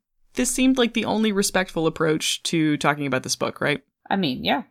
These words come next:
Speaker 2: we could, we could have spent hours talking about all the different topics covered. So yeah, no, I, I think, I think you and I covered some of the main ones.
Speaker 1: Mm-hmm.
Speaker 2: Uh,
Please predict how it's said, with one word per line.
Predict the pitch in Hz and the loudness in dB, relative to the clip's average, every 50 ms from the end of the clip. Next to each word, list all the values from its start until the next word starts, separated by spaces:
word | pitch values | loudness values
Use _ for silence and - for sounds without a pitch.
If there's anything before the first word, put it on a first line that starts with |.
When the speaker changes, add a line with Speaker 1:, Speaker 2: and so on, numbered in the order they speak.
| _ _ | _ _
Speaker 2:
we | - 170 185 | -2 -2 0
could, | 180 - 185 - - | 2 0 -2 0 0
we | - 180 | -2 -2
could | - 208 160 | -2 -2 -4
have | 151 - | -4 -6
spent | - - 147 147 - - - _ | -4 -2 -2 -2 -2 -4 -8 _
hours | - 147 190 202 180 139 - - | 0 0 2 2 2 0 -2 -4
talking | - 143 143 - 143 - 147 | -6 -6 -6 -6 -8 -8 -4
about | 143 143 143 139 | -4 -2 0 0
all | 135 139 | -2 -2
the | 147 147 | -4 -6
different | 151 - - 147 - | -8 -8 -8 -12 -8
topics | - 147 151 - 147 - - | -6 -8 -6 -6 -10 -14 -10
covered. | - - - 143 151 156 | -12 -10 -8 -8 -8 -8
So | - - | -6 -6
yeah, | 160 175 170 160 | -4 -2 0 -2
no, | 151 156 175 170 156 | 0 2 2 2 4
I, | 147 151 151 - | 2 0 0 -2
I | - 151 | -4 -4
think, | - - 180 170 - - _ - - _ _ _ _ _ _ _ _ _ - | -4 -4 -6 -8 -10 -14 _ -20 -20 _ _ _ _ _ _ _ _ _ -8
I | 185 | -8
think | - - 240 233 240 - | -2 -2 -2 -2 0 0
you | 240 | 0
and | 208 180 | 2 2
I | 165 165 | 0 -2
covered | - - 170 160 156 160 160 160 | 0 -2 -2 0 0 -2 -2 -4
some | - - 156 160 | -6 -6 -4 -4
of | 160 | -4
the | 156 | -4
main | 151 151 147 147 151 151 | -2 -2 -2 -2 -2 -2
ones. | 147 143 143 143 143 147 156 156 - - - - - - _ - | -2 -2 -2 -2 -4 -6 -6 -8 -8 -10 -12 -12 -16 -16 _ -4
Speaker 1:
Mm-hmm. | 185 165 165 147 147 165 - _ _ _ _ - - - _ - | -2 -2 -2 -2 -4 -8 -12 _ _ _ _ -20 -20 -20 _ 0
Speaker 2:
Uh, | - 254 | 2 2